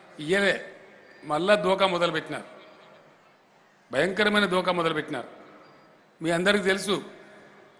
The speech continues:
శ్రీనివాస్ గౌడ్ ఒక గజిటెడ్ ఆఫీసర్గా, మున్సిపల్ కమిషనర్గా ఉండి,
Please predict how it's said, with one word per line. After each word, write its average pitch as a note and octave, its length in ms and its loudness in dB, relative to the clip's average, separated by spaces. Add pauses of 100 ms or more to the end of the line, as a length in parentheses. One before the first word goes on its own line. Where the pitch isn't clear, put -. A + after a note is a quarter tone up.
(220)
శ్రీనివాస్ G3 440 2
గౌడ్ F#3 260 2 (580)
ఒక D#3 60 -12
గజిటెడ్ D#3+ 400 0
ఆఫీసర్గా, F3 420 2
మున్సిపల్ D#3+ 380 -4
కమిషనర్గా D#3 460 0
ఉండి, C3 220 -6